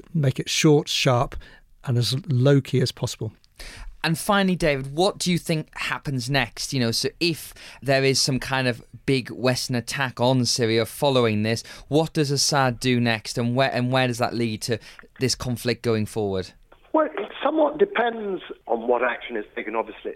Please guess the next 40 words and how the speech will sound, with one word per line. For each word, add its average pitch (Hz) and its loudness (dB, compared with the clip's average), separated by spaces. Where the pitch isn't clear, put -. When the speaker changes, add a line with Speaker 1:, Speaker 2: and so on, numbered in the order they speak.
Speaker 3:
I - -10
mean, 151 2
it - -16
seems 240 0
now 165 2
we 147 -2
have 139 -4
a 131 -2
delay. 123 0
I - -14
think 147 -10
the 120 0
expectation, 123 -6
certainly 113 0
over 127 2
the 113 0
border 160 4
here 113 2
in 113 -6
Syria, 175 -2
was 139 0
that 156 2
action 170 -2
would 156 -4
be - -2
taken 127 -2
much 110 -6
sooner. 95 -6
But 113 -2
with 165 2
this 147 2
delay, 147 4
uh, 90 -12
there's 113 -6
been 120 -10
ample 131 -6
time 123 0
for 113 0
two 120 -6
things: 92 -4